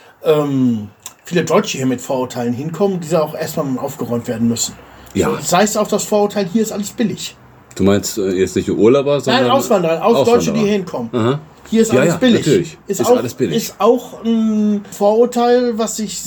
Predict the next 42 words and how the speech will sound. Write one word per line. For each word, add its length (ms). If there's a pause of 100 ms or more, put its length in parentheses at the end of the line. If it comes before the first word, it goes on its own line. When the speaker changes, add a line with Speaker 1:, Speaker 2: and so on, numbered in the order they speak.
(220)
Speaker 1:
recht 300
schnell 440
widerlegt. 580 (200)
Speaker 2:
Ja, 280
ist 140
ja, 160
ist 140
ja 80
einer 200
der 140
Top-Gründe 480
für 100
die 80
Leute, 360 (140)
auch 120
hier 100
hinzukommen. 500 (360)
Speaker 1:
Mhm. 420
Speaker 2:
Hier 100
sind 120
nicht 100
nur 120
die 80
Häuser 320
alle 120
billig, 560
sondern 280
der 100
ganze 200
Lebensunterhalt 560
ist 120
billig. 320 (1200)
Speaker 1:
Genau. 200
Speaker 2:
Widerlegt 340
sich 160
recht 200
schnell, 220
genauso 340
wie 80
Speaker 1:
Genau. 80
Speaker 2:
du 60
sagtest. 460